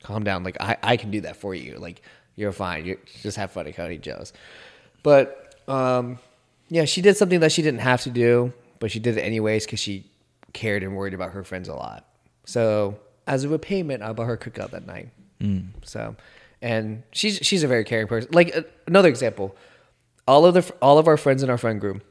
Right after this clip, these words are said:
Speaker 1: me, Allie, Michaela, Bailey, Gracie, she planned for every single one of our bir-,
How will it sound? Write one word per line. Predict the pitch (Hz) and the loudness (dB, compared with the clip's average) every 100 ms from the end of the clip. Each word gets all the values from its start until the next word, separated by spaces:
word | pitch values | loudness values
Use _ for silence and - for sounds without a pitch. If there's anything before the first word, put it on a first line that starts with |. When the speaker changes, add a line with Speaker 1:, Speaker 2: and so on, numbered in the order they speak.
| _ _ _ _ - - - | _ _ _ _ -20 -20 -10
Speaker 1:
me, | 123 131 135 143 147 - _ _ _ _ 117 | -4 0 2 2 0 -6 _ _ _ _ -4
Allie, | 113 113 113 | 0 0 0
Michaela, | 110 - 110 104 101 | -4 -4 -2 0 -2
Bailey, | 101 101 101 98 | -2 -4 -2 -6
Gracie, | - 95 95 82 - - - | -6 -6 -6 -8 -12 -16 -18
she | - 143 139 | -8 -4 -4
planned | - 135 127 - | 0 2 2 0
for | 113 | -2
every | 107 113 117 | 0 0 -2
single | - 107 | -6 -6
one | 101 101 | -6 -6
of | 92 | -6
our | 85 | -8
bir-, | 95 | -10